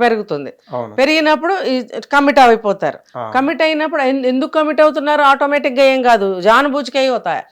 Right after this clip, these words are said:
Speaker 2: మ్మ్.
Speaker 1: వాళ్ళు కావాలనే అందులో ఇరుక్కుంటారు, ఇరుక్కోవడం కాదు, కమిట్ అవుతారు.
Speaker 2: మ్మ్.
Speaker 1: కంటిన్యూ చే-, ఎవరికి తెలియదులే, ఏ తల్లి లాంటిది, బిడ్డలాగా సాకుతుంది,
Speaker 2: అనుకుంటారు.
Speaker 1: "తినరా బాబు, పడుకోరా బాబు, నాకు అది తెచ్చిపెట్టరా బాబు" అని తల్లిలాగా బాగానే ఉందిలే అని చూసేటోళ్ళు అనుకుంటారు. కానీ
Speaker 2: యా.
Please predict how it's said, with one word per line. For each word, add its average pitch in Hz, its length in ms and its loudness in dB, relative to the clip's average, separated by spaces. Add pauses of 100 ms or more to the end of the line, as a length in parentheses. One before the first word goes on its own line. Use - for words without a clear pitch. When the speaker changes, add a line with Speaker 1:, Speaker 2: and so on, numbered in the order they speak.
(200)
Speaker 2:
మ్మ్. 156 340 -10
Speaker 1:
వాళ్ళు 254 680 4
కావాలనే 311 640 4
అందులో 277 260 0
ఇరుక్కుంటారు, 202 580 -2
ఇరుక్కోవడం 277 500 0
కాదు, 202 180 2 (440)
కమిట్ 247 280 0
అవుతారు. 190 520 -4 (180)
Speaker 2:
మ్మ్. 143 120 -10
Speaker 1:
కంటిన్యూ 320 380 0
చే-, 254 180 2
ఎవరికి 294 280 2
తెలియదులే, 247 500 2 (220)
ఏ 226 120 0
తల్లి 233 280 2
లాంటిది, 233 460 0
బిడ్డలాగా 220 460 2
సాకుతుంది, 202 500 -4
Speaker 2:
అనుకుంటారు. 214 220 -2
Speaker 1:
"తినరా 220 200 2
బాబు, 208 340 0
పడుకోరా 202 480 -4
బాబు, 196 360 -4 (280)
నాకు 196 200 -6
అది 185 120 -4
తెచ్చిపెట్టరా 202 500 -4
బాబు" 196 280 -4
అని 190 120 -8
తల్లిలాగా 196 540 -4
బాగానే 180 420 -6
ఉందిలే 190 240 -6
అని 247 200 -6
చూసేటోళ్ళు 269 420 -6
అనుకుంటారు. 170 440 -12
కానీ 175 300 -10
Speaker 2:
యా. 247 140 -10